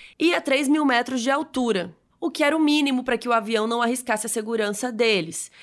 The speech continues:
E ele pediu que as abas da asa ficassem a quinze graus e que a cabine do piloto fosse despressurizada,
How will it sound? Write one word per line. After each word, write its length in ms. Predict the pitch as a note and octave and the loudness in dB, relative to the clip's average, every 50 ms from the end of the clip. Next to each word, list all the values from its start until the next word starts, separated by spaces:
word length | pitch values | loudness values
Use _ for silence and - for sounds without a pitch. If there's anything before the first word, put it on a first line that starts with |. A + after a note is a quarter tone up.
| - - - | -20 -16 -6
E 140 | - C4 | -2 0
ele 100 | C#4 D4 | 0 0
pediu 560 | E4 E4 E4 B3+ G3+ F3 F#3 A3+ C4 C4+ C4 A3+ | 0 0 -2 -2 -2 -2 -2 -2 -2 -2 -2 -4
que 340 | - - - B3 A#3+ A#3+ B3 - | -6 -8 -8 -8 -6 -6 -6 -4
as 380 | - A3+ A#3 A#3+ A3 - - - | -2 0 0 0 0 -2 -6 -4
abas 360 | - A#3+ C4 C#4 B3+ C4+ A#3 G3 | 0 0 2 2 2 0 0 0
da 140 | G3 G#3 G3 F#3+ G3 A3 A#3 | 0 0 2 2 2 2 2
asa 240 | A#3+ G#3 F#3 E3+ E3 | 0 -2 -4 -4 -6
ficassem 560 | - A#3 - - A#3+ G#3+ G#3 - A#3 A3+ A3+ | -6 -10 -6 -4 -2 -2 -2 -4 -4 -4 -4
a 40 | A3 | -4
quinze 460 | A3 - D4 D#4+ F4 G4 D4+ E4+ D#4+ | -6 -6 -6 -2 -2 0 0 0 0
graus 500 | A3+ A#3 G3+ F3+ F3 G3 G#3+ A#3 - - - | 0 0 0 2 0 0 0 -2 -4 -4 -4
e 80 | - C4 | -6 -4
que 100 | - C4 | -2 -4
a 60 | B3+ | -2
cabine 400 | B3+ B3+ A#3+ G#3+ B3 C4+ D4 D4+ | -2 -2 -2 -2 -2 -2 -2 -2
do 100 | B3 C#4 | -4 -6
piloto 460 | C4+ C4 B3 A3 G3+ G3+ G#3 G#3 B3+ | -6 -6 -2 -2 0 0 -2 -4 -8
fosse 340 | A3+ - A#3+ A3+ A3+ A3+ A#3 G#3+ | -6 0 0 0 0 0 -4 -4
despressurizada, 1500 | G3 A#3+ B3+ C#4 D4+ D4 - - C4 B3+ C4 C4 - - C4 C4 C4 C#4+ B3 G#3+ A3 G#3+ A3+ A#3 A3 F3 F3 D#3+ | -2 0 0 0 0 -2 -4 -2 0 2 2 2 0 -2 -2 -4 -4 -4 -2 0 0 2 2 0 0 -2 -4 -6